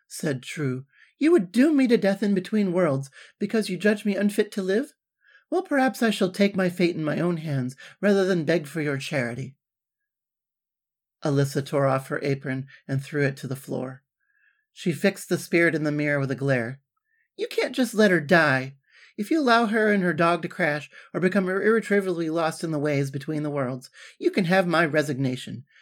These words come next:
I can't work for someone who would do such a heartless thing." Rosedale frowned at Alyssa, paused, then addressed the jukebox.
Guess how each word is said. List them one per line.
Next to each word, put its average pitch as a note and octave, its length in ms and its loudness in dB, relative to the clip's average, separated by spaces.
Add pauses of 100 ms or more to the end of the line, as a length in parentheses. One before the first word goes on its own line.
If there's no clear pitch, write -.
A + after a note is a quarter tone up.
(160)
I G3+ 80 2
can't - 240 -2
work D#3+ 200 -2
for D#3 160 -6
someone C#3 340 -2
who C3+ 120 -4
would C3 160 -2
do C#3 160 -2
such C#3 240 -8
a C3 60 -6
heartless C3+ 440 -6
thing." B2+ 360 -12 (280)
Rosedale C3 460 2
frowned C3 320 0
at B2 100 -2
Alyssa, B2 480 -2 (280)
paused, C#3 520 0
then C#3+ 220 0
addressed C3+ 360 0
the C#3 80 -2
jukebox. C#3 560 -8